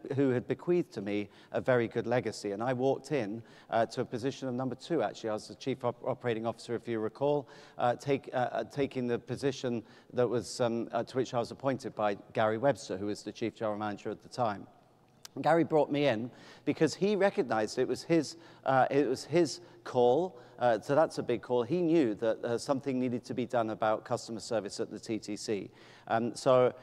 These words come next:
uh, that's what I set about doing as the, uh, chief operating officer. And, and those, those were the, uh, very interesting first three months, gauging what needed to be done, having a look to, look at what worked, what didn't work,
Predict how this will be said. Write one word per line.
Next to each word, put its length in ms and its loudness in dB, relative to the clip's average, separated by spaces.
uh, 120 4
that's 340 4
what 140 4
I 100 4
set 220 2
about 340 2
doing 380 4
as 220 -6
the, 260 2
uh, 100 2
chief 300 -4
operating 360 0
officer. 480 0
And, 280 2
and 160 4
those, 280 4
those 280 2
were 120 4
the, 160 4
uh, 240 4
very 240 6
interesting 580 0
first 400 2
three 160 0
months, 300 -2
gauging 480 0
what 180 -2
needed 240 0
to 100 -12
be 140 -4
done, 320 2
having 300 2
a 20 0
look 240 2
to, 200 -2
look 260 2
at 100 0
what 220 4
worked, 340 2
what 220 0
didn't 280 2
work, 380 2